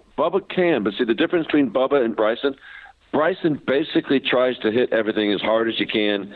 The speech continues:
with very little movement one way or the other. And Bubba plays, he hits it really far, but his ball is always moving, which is gonna give him less distance. He literally plays a twenty, sometimes a thirty-yard fade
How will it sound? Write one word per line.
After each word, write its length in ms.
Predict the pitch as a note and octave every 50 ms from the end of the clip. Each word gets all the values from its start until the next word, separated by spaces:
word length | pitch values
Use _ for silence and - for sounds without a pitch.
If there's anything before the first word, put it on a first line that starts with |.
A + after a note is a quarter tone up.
| - - - _ _ -
with 200 | - G2+ F#2+ D#2+
very 300 | F2+ C3+ C#3+ C#3+ C#3 B2+
little 180 | A2 A2+ G#2 G2
movement 360 | F#2+ G2+ G2+ F2 F2 E2 C#2+
one 180 | E2+ F2+ E2 E2
way 140 | E2 D#2 D2
or 40 |
the 140 | C2 C#2+ D2
other. 260 | D2 A#1+ G#1 G1+ - _ _ _ _ _ _ _ _ _ _ _ _ _ _ _ _ _ _ -
And 380 | G2+ G#2 G#2 G2+ G2 F2+ - - - - - - -
Bubba 320 | C#3 D#3+ D#3 D#3 C3+ -
plays, 420 | - A#2+ A2+ A2 A2 G#2+ G#2 G2+ G2 - - - _ _ -
he 260 | - G2+ C#3+ E3 E3
hits 180 | D#3+ C#3+ - -
it 260 | A2+ G2+ - - - -
really 380 | E2+ F2+ G#2 A2 G#2+ G#2 G2+ F2 - -
far, 500 | C#3 C#3+ E3 B2 G#2 F#2 E2+ E2 - - - - _ _ _ _ _ - -
but 80 | G2+
his 260 | G2 G#2+ C3+ E3 D#3+ -
ball 320 | - C#3 C#3 C3+ B2+ B2
is 80 | G#2 A#2+
always 300 | A#2 A2+ A2 G2+ E2+ G2+
moving, 360 | A2+ A#2 A#2+ G2+ E2 C2+ -
which 300 | - - F#2 F#2+ - G#2+
is 80 | G#2
gonna 220 | G2+ - B2 A#2+ A2
give 160 | A2 B2 A2+
him 120 | A#2 G#2+
less 180 | G#2 G#2 G#2+ G2+ - -
distance. 340 | G#2+ G2+ - - C2 - - - _ - - - _ -
He 100 | - D3+
literally 380 | E3 D3 E3 D3+ D3 C3+ C3 B2
plays 420 | - - B2 B2+ B2 B2 A#2+ G#2
a 140 | G#2+ G2 F#2
twenty, 520 | - - - A#2+ B2+ C3 B2+ A#2+ A2 - - - - - _ -
sometimes 400 | - C3+ C3 D3 C#3 B2+ A2+ G2
a 80 | G2+ F2 - -
thirty-yard 600 | C3 B2 A#2+ B2 A#2+ A2+ A2+ A2+ A2+ A2+ A2 - -
fade 360 | A#2 A2 G#2+ G2+ G2+ F2+